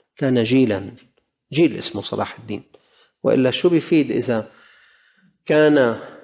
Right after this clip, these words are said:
ال-، من يقود الأمة خيراً، وهي الأمة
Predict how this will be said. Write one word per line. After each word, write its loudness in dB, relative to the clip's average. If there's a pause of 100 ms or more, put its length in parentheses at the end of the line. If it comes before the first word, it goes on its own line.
(380)
ال-، -4
من 2
يقود 4 (1400)
الأمة 2
خيراً، 2
وهي 2
الأمة 4